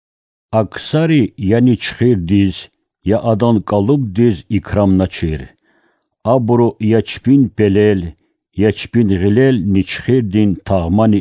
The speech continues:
эцигиз туначир. Абур чан дал хтана. Аллах ти ик чан хкун саллахай гилера жезвай диттир.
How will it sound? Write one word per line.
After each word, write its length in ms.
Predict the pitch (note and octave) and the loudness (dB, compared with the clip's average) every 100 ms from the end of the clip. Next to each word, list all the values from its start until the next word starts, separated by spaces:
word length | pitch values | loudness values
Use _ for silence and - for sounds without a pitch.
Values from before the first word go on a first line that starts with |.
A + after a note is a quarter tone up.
| G2+ | -2
эцигиз 460 | - G2 E2 F2+ | -4 -4 -2 -2
туначир. 720 | - F#2 F2 E2+ - D#2 C#2+ - _ _ _ _ _ _ - | -4 -4 -4 -4 -6 -8 -10 -16 _ _ _ _ _ _ -4
Абур 480 | B2 A2+ A#2 G2+ - _ | -2 2 0 0 -6 _
чан 340 | - A#2 G#2+ | -2 0 2
дал 200 | F2 F#2 | 0 -2
хтана. 640 | E2 - - F#2+ E2 C#2+ - _ _ _ _ _ _ - | -2 -8 -4 -2 -2 -6 -12 _ _ _ _ _ _ -4
Аллах 480 | G#2 G#2 C#3+ D3+ A#2+ | 0 2 2 0 0
ти 240 | C#3 C3+ - | 0 0 0
ик 240 | C3 - - | -2 -4 -4
чан 260 | B2 C3+ | 0 0
хкун 360 | A2+ - A#2+ A2 | -2 -4 0 0
саллахай 680 | - A#2 A#2 A2 G#2+ G#2 F#2 | 0 -2 0 0 2 2 2
гилера 420 | G2 G#2+ G2+ G2 | 0 2 2 0
жезвай 560 | F2 D#2 G2+ F2+ F2+ E2+ | -4 -2 0 2 0 -2
диттир. 500 | D#2 - - E2+ | -4 -8 -6 -6